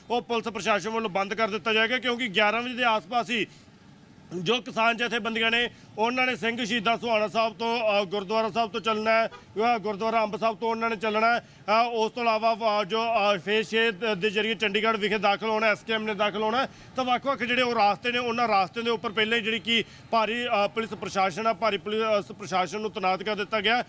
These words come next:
ਤਾਂ ਕਿ ਕੋਈ ਵੀ ਵਿਅਕਤੀ ਦਾਖਲ ਨਾ ਹੋ ਸਕੇ। ਪਰ, ਅ, ਇਸ ਤੋਂ ਕੁਝ ਸਮਾਂ ਪਹਿਲਾਂ ਕੁਝ ਵਿਦਿਆਰਥੀ ਵੀ ਆਏ ਸੀਗੇ,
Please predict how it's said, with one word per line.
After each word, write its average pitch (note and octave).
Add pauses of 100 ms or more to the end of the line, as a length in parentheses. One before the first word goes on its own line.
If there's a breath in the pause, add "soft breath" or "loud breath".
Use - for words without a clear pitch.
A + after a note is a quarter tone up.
(220 loud breath)
ਤਾਂ A3
ਕਿ A#3
ਕੋਈ A#3+
ਵੀ B3
ਵਿਅਕਤੀ A3
ਦਾਖਲ G3+
ਨਾ G#3
ਹੋ G3
ਸਕੇ। F#3+ (260 loud breath)
ਪਰ, B3+
ਅ, A#3
ਇਸ A3+
ਤੋਂ C4
ਕੁਝ B3+
ਸਮਾਂ A#3+
ਪਹਿਲਾਂ A#3
ਕੁਝ A#3
ਵਿਦਿਆਰਥੀ G#3
ਵੀ A#3
ਆਏ G#3+
ਸੀਗੇ, A3